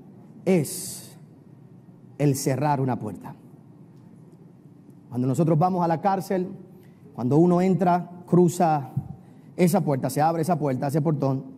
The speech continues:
mm, uno oye la electricidad y uno entra y detrás de uno, ese portón se cierra y usted oye ese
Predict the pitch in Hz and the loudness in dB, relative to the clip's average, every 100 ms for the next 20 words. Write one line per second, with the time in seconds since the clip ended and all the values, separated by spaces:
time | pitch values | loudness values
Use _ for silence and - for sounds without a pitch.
0 | - - - 220 220 214 208 196 196 196 | -20 -16 -2 0 2 0 0 -2 -2 -2
1 | 190 190 196 190 185 170 175 180 170 160 | -4 -2 -2 -2 0 0 2 2 2 0
2 | 165 170 127 123 - - - - - - | 0 0 -2 -6 -12 -20 -20 -20 -20 -20
3 | - - - - - - - 139 160 151 | -20 -20 -20 -20 -20 -16 0 2 4 2
4 | 123 127 127 - - 127 120 143 156 185 | 0 -2 -4 -10 -6 -2 -2 0 0 2
5 | 131 113 113 - - - - - - - | 0 -2 -8 -14 -20 -20 -20 -20 -20 -20
6 | - - - - - - 127 143 139 127 | -20 -20 -20 -20 -20 -8 -4 -2 0 0
7 | 151 160 147 123 127 127 143 143 143 151 | 0 0 0 -2 -2 -2 0 0 0 -2
8 | 135 - | -4 -8